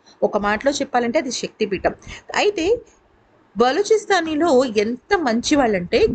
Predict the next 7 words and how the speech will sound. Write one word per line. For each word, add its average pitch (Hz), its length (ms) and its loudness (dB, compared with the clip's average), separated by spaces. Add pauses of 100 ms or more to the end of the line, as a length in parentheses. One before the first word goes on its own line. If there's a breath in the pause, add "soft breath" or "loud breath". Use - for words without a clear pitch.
గతంలో 381 640 2
పాకిస్తాన్‌తో 302 1200 2
బలూచిస్తాన్ 277 840 0
వాళ్ళు 240 240 2
కలిసి 277 380 -2
లేరు. 214 300 0 (600 loud breath)
అయితే 320 600 -2